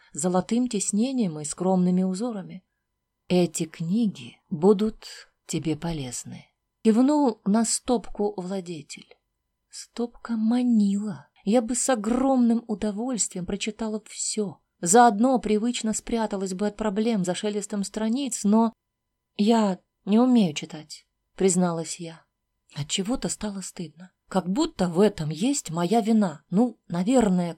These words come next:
какая-то толика есть. Заниматься надо было усерднее, но все же. «Я знаю, что Канш не позволяет ни читать, ни писать»,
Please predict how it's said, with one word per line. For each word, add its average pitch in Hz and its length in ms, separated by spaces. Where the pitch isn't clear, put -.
какая-то 190 520
толика 196 360
есть. 269 460
Заниматься 220 540
надо 208 200
было 196 160
усерднее, 196 600
но 175 100
все 254 300
же. 156 200
«Я 185 240
знаю, 156 560
что - 260
Канш 165 520
не 160 200
позволяет 165 800
ни 151 140
читать, 151 580
ни 156 160
писать», 170 720